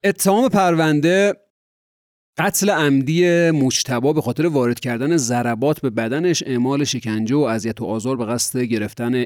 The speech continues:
اقراره. با توجه به محتویات پرونده‌ای که وجود داره و اینکه دستگیری مقتول یا همون کسی که فوت کرده و دوستش رضا، نشون می‌ده که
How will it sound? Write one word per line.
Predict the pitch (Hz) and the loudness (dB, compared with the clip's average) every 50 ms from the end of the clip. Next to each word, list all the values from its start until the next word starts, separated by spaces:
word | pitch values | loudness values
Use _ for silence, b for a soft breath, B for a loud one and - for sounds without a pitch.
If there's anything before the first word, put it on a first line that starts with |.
| - | -4
اقراره. | - 113 107 107 110 127 165 190 190 190 185 180 170 - _ _ _ _ _ _ _ _ _ _ _ - | -6 -8 -6 -4 -2 0 0 0 0 0 -2 -2 -4 -8 _ _ _ _ _ _ _ _ _ _ _ -2
با | 240 | 0
توجه | - 254 262 254 220 233 240 | 2 2 2 4 4 2 2
به | 240 | 4
محتویات | 220 196 175 151 113 98 - 127 147 143 139 143 143 175 202 - 240 | 4 4 4 2 0 -2 -4 -2 -2 0 0 2 2 2 2 0 -2
پرونده‌ای | - 151 143 139 135 131 127 127 127 123 147 170 | -2 -2 -2 0 0 0 0 0 2 2 2 0
که | 165 208 | 0 0
وجود | 196 151 139 120 123 127 117 113 | 0 0 0 0 0 -2 0 0
داره | 123 120 117 120 131 143 151 151 | -2 0 0 0 0 0 0 0
و | 143 | 0
اینکه | 139 131 127 120 180 196 240 | 0 0 0 -2 -2 -2 -2
دستگیری | 196 180 165 156 143 - - - - 151 147 147 165 190 214 208 208 208 185 - _ _ _ _ _ _ _ - | 0 0 0 0 0 0 -2 -2 -2 -2 -2 0 0 2 2 2 2 2 0 -2 _ _ _ _ _ _ _ -8
مقتول | 131 131 131 - - - - - 151 151 160 165 156 | -6 -6 -6 -6 -10 -14 -10 -4 -2 0 2 2 2
یا | 147 135 123 | 2 0 0
همون | 117 123 131 143 143 139 110 101 B B B - | 0 -2 -2 0 0 -2 -2 -4 B B B -8
کسی | 131 120 - 123 | -6 -6 -6 -6
که | - 139 135 131 131 135 131 120 104 101 B B B B B B | -4 -2 -2 0 0 0 -2 -2 -6 -10 B B B B B B
فوت | - - - 139 123 117 - | -14 -8 -4 -4 -4 -4 -4
کرده | - 117 117 110 110 104 104 131 147 175 190 175 _ _ _ _ - | -6 -6 -4 -4 -4 -4 -2 0 0 0 -2 -4 _ _ _ _ -8
و | 143 156 156 | -4 -4 -2
دوستش | 147 202 202 165 - - 151 139 - - | 0 0 0 0 2 0 0 0 0 0
رضا، | 135 135 135 123 123 151 170 196 214 196 - _ _ _ _ _ _ _ _ _ - | 0 0 0 0 0 2 2 2 0 0 -4 _ _ _ _ _ _ _ _ _ -2
نشون | 165 208 - - 277 269 | -2 0 2 2 4 4
می‌ده | 294 277 285 269 | 4 4 2 2
که | - - 262 269 254 254 247 220 165 | 2 2 2 4 4 4 2 0 -2